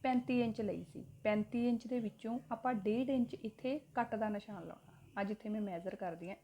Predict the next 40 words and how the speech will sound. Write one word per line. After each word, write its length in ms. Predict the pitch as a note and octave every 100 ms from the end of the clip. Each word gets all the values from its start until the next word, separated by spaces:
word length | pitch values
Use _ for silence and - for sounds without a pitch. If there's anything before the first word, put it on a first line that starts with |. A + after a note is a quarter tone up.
| _
ਨੀਚੇ 360 | A#3 A3+ - F#3
ਨੂੰ, 100 | D#3+ - _ _ _ _ _ _
ਇਹ 160 | A#3+ C4
ਆਪਾਂ 220 | C4+ C4
ਚਾਰ 300 | B3+ A#3+ G3+
ਇੰਚ 220 | G3 G3+
ਤੇ 120 | A3 A3+
ਨਿਸ਼ਾਨ 420 | A3+ A#3 G#3+ A3
ਲਾਇਆ, 280 | G#3+ G#3+ G#3
ਉਰੇ 180 | A3 A#3
ਆਪਾਂ 240 | A#3 A3+ A3 -
ਅੱਧੇ 220 | F#3 A#3+
ਇੰਚ 200 | B3 A3+
ਤੇ 160 | - A3+
ਲਾ 140 | G#3+
ਲਿਆ, 200 | G#3 G#3+
ਅੱਗੇ 240 | G#3+ G3+ A#3
ਫੇਰ 240 | A#3 B3
ਚਾਰ 260 | B3+ A3 F3+
ਇੰਚ 200 | F3 -
ਤੇ, 180 | - - -
ਮਤਲਬ 220 | G3+ G#3
ਜਿੱਥੋਂ 420 | G#3+ - - -
ਮੈਂ 200 | B3 A#3+ A#3
ਹੁਣ 120 | G#3+ G#3+
ਚਾਰ 260 | A3+ A3
ਇੰਚ 200 | G#3+ G#3+
ਤੇ 140 | G#3+ A3
ਲਾਇਆ, 320 | A3 G#3+ C4 - - - _ _ _ _ -
ਇੱਥੋਂ 240 | B3 C#4
ਤਿਰਛਾ 560 | C#4 - B3+ A#3 - A3+
ਇਹਨੂੰ 200 | G#3 A#3+
ਕੱਟਣਾ। 340 | A3 - E3 D3+ _ _ _ _ -
ਮਤਲਬ 260 | G3+ G#3+
ਸ਼ੁਰੂ 360 | G#3 - G#3+ B3+
ਤੋਂ 180 | B3 B3+
ਡੇਢ 320 | G#3 G3+ A3+
ਇੰਚ 240 | B3+ A#3+
ਲਿਆ 260 | B3+ A#3+ A#3+
ਸੀਗਾ, 300 | A#3+ A#3+ B3+